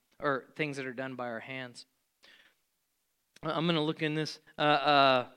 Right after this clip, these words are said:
another transfer here from the Old Testament is Numbers twenty-seven twenty. Um,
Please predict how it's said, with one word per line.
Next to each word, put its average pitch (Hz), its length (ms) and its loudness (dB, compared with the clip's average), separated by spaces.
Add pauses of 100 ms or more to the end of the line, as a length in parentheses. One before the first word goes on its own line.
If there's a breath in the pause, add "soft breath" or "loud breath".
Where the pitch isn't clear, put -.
(180)
another 180 300 2
transfer 170 520 0
here 156 220 0
from 147 220 -6
the 139 100 -4
Old 156 240 0
Testament 147 500 -2 (240 loud breath)
is 135 240 0
Numbers 151 300 0
twenty-seven 147 640 -2
twenty. 151 480 -6 (320 loud breath)
Um, 135 260 0